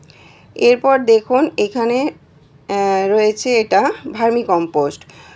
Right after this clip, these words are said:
তো আমি এরকম কৌটো করে ঢেলে ঢেলে রেখে দিই। তো এখান থেকেই বেশ কিছুটা পরিমাণ ভার্মিকম্পোস্ট আমি এই মাটিটার সঙ্গে মিশিয়ে দিচ্ছি। তো দেখুন বেশ কিছুটা পরিমাণ আমি এখানে ভার্মিকম্পোস্ট মাজি-, মাটির সঙ্গে, আহ, ভালো করে দিয়ে দিচ্ছি।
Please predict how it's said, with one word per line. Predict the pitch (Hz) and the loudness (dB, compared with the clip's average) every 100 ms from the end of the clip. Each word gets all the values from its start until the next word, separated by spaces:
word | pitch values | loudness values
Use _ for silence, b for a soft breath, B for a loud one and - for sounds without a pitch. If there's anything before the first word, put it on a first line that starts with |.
| B - | B -2
তো | 220 | 0
আমি | 208 233 | 2 2
এরকম | 247 247 277 | 2 2 0
কৌটো | 262 226 220 220 | 2 2 2 0
করে | 240 247 | 0 -2
ঢেলে | 254 240 208 | -4 -4 -2
ঢেলে | 214 214 | -2 -2
রেখে | 214 202 214 | -2 -2 -4
দিই। | 190 196 302 B B B - | -4 -4 -6 B B B -6
তো | 214 208 202 | 0 2 2
এখান | 220 220 247 | 0 0 0
থেকেই | 247 247 277 | 0 -2 -2
বেশ | 254 220 220 | 2 2 2
কিছুটা | - 247 262 254 | -4 -8 -4 -2
পরিমাণ | 254 208 202 202 262 | 0 0 0 0 -2
ভার্মিকম্পোস্ট | 226 190 196 196 196 190 240 233 | -2 -2 -4 -4 -6 -6 -6 -6
আমি | 190 202 | -4 -4
এই | 196 | -4
মাটিটার | 185 175 180 | -6 -6 -10
সঙ্গে | 175 190 226 | -8 -6 -2
মিশিয়ে | 311 185 - 160 | -2 -2 -6 -6
দিচ্ছি। | 151 - - 147 156 - b b b b b b b _ _ - _ - _ _ - | -8 -12 -10 -10 -12 -20 b b b b b b b _ _ -20 _ -20 _ _ 0
তো | 226 | 4
দেখুন | 233 247 202 | 4 2 0
বেশ | 247 233 - | 4 2 0
কিছুটা | 254 262 269 | -4 0 0
পরিমাণ | 262 220 220 240 | 2 0 0 0
আমি | 220 220 214 | 0 0 -2
এখানে | 214 233 | -2 -2
ভার্মিকম্পোস্ট | 277 208 196 190 202 208 254 285 | -2 -2 -2 -4 -6 -4 -6 -4
মাজি-, | 202 180 - | -4 -4 -6
মাটির | 196 190 190 | -6 -4 -6
সঙ্গে, | - 196 214 359 | -6 -4 -2 -2
আহ, | - - - - 202 196 185 | -4 -20 -20 -8 -2 0 0
ভালো | 214 202 190 | 0 -2 0
করে | 202 240 392 | 0 2 0
দিয়ে | 247 208 185 | 0 0 2
দিচ্ছি। | 175 - - | 0 -6 -8